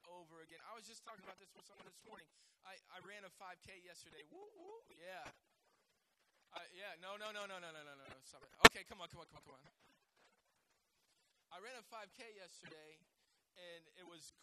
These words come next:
cold, and, um, it was supposed to be on Thanksgiving, but they canceled it because it was way too cold on Thanksgiving. So,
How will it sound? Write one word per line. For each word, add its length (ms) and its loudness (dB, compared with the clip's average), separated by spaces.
cold, 560 -6
and, 240 -2
um, 320 -2
it 80 0
was 80 0
supposed 400 -2
to 80 -4
be 80 -8
on 240 -4
Thanksgiving, 480 -4
but 160 -8
they 160 -10
canceled 400 -6
it 160 -14
because 320 -8
it 160 -8
was 80 -4
way 160 -2
too 240 -4
cold 240 -10
on 160 -8
Thanksgiving. 480 -12
So, 160 -2